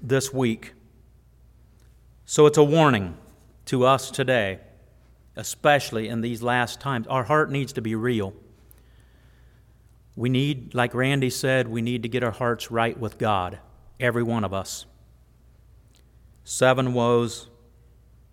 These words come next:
of hypocrisy. Selfishness and self-righteousness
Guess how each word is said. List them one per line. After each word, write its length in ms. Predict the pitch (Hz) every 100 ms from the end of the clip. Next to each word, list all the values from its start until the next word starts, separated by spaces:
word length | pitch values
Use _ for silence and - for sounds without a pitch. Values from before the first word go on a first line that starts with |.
| - -
of 120 | 107
hypocrisy. 880 | 120 113 120 117 - 101 - 92 85 - - _ - _ _ _ _ _ _ _ _ _ _ _ _ - _ _ _ - - _ _ _ _ _ - _ - - -
Selfishness 960 | - - 120 120 120 117 127 117 113 -
and 140 | 104
self-righteousness 1200 | - 135 113 110 110 107 - 95 - 90 - -